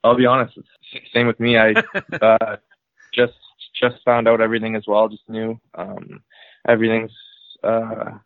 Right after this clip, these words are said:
Speaker 1: you know, just coming up online and stuff, and I'm just reading it.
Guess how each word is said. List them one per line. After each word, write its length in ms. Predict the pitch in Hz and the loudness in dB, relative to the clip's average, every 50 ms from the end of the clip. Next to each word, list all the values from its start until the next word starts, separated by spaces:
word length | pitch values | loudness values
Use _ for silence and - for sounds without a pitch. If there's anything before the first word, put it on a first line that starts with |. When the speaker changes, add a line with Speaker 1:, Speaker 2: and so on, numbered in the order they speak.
| _ - | _ -6
Speaker 1:
you 100 | 120 117 | -2 -2
know, 180 | 110 110 113 | -2 -2 -2
just 180 | 110 113 110 - - _ _ - _ - - | -2 -4 -4 -6 -10 _ _ -20 _ -4 -2
coming 180 | 123 113 113 | 0 2 4
up 180 | 113 113 113 _ _ | 2 2 0 _ _
online 460 | - 110 117 113 110 110 110 113 113 113 | -2 0 0 0 0 -2 -4 -6 -6 -8
and 100 | 113 107 | -10 -6
stuff, 240 | _ - 117 113 - - | _ 0 0 0 -2 -4
and 100 | 107 110 | -2 -2
I'm 100 | 113 107 | -2 -2
just 140 | 107 - | -4 -2
reading 240 | - 107 110 107 110 | -2 -2 -2 -2 -2
it. 140 | 110 113 - | -4 -4 -4